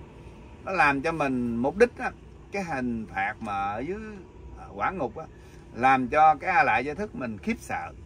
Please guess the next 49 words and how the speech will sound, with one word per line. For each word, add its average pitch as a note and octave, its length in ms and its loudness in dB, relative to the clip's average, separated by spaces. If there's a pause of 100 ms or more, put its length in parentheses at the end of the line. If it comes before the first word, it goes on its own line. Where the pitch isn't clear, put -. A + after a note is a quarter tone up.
(440)
Đấy, D3+ 220 -2 (360)
cho D#3+ 80 -6
nên E3+ 200 -4
tại C3 200 -2
sao E3 260 -2
bây D#3+ 140 -8
giờ B2+ 160 -2
con C3+ 140 -6
thấy F#3 140 -8
nhiều C#3 240 -4
đứa E3+ 200 -2 (100)
mà D3+ 360 -4
thấy F#3 240 -6
cao D#3 280 4
nó - 80 -4
sợ, F#2 420 -6
thấy - 140 -4
lửa B2+ 280 -2
nó G3 60 -4
sợ, G2+ 260 -6
thấy C#3+ 80 -8
nước G3 200 -8
nó - 80 -12
sợ, F#2+ 140 -10 (440)
là B2 180 -2
vì C3 140 -2
nó E3 140 -6
bị D3 180 -6
phạt A2+ 280 -2 (120)
nhiều C3 300 -2
ở C#3+ 60 -2
dưới F#3+ 200 -4
quá G3+ 160 2 (160)
rồi, B2+ 260 -10
nó, F3+ 160 -6
nó, F3+ 200 -8 (140)
nó F3+ 80 -4
biết A3 260 -4
là - 80 -6
cái D#3 120 -12
này C3+ 120 -6
không A#2+ 180 -4
đúng G3 240 -6
nữa, C3+ 260 -2 (420)
tôi D3 100 -2
không D3+ 200 -4
dám F#3+ 140 0
làm A2+ 320 -2
nữa, D3+ 280 -2